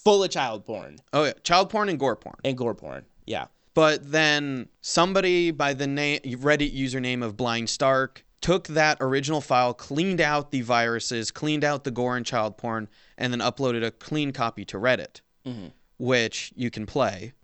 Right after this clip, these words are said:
Speaker 2: Nobody really knew it existed because of YouTuber PewDiePie played that version and didn't make any mention. So everybody went and managed to download the child porn riddled version.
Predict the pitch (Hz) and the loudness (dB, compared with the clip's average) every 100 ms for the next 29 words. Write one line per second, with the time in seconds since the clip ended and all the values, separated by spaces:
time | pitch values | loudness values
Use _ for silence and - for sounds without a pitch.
0 | _ 127 123 131 135 135 131 135 127 127 | _ -4 -2 0 0 -2 0 -2 -2 -2
1 | 120 110 113 131 - 165 147 127 127 104 | -2 -4 -4 -4 0 -2 -2 -4 -6 -6
2 | - 123 123 110 110 113 107 101 104 - | -2 0 0 -4 -4 -4 -4 -6 -10 -8
3 | 95 95 - 143 139 139 135 131 131 127 | -10 -10 -2 0 0 -2 -2 0 0 -4
4 | - 143 143 147 147 131 139 135 143 117 | -6 0 0 2 0 0 -2 -2 -4 -6
5 | 107 123 107 110 117 107 123 139 139 139 | -4 -4 -4 -6 -6 -6 -4 -4 -4 -4
6 | 139 139 _ _ - 151 147 156 143 151 | -6 -10 _ _ -4 0 2 2 0 0
7 | 143 131 131 123 123 120 117 - 110 104 | 0 0 -4 -4 -4 -4 -6 -8 -6 -6
8 | 104 101 98 95 95 95 95 95 - 104 | -6 -8 -8 -8 -12 -10 -12 -12 -10 -10
9 | 98 101 92 104 139 113 - | -8 -8 -8 0 0 0 -4